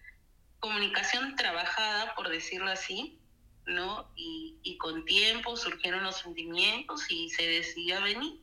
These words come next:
sin más ni menos. Y no solo vino una vez, ¿no? Sino, eh, vino, es más, la primera visita recuerdo que extendió su, su, sus días de estancia aquí. Ya había comprado, tenía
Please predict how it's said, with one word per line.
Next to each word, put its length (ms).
sin 220
más 200
ni 100
menos. 420
Y 120
no 180
solo 580
vino 300
una 320
vez, 380
¿no? 200
Sino, 680
eh, 440
vino, 880
es 180
más, 220
la 180
primera 400
visita 520
recuerdo 540
que 100
extendió 720
su, 440
su, 600
sus 260
días 340
de 60
estancia 460
aquí. 540
Ya 200
había 320
comprado, 480
tenía 880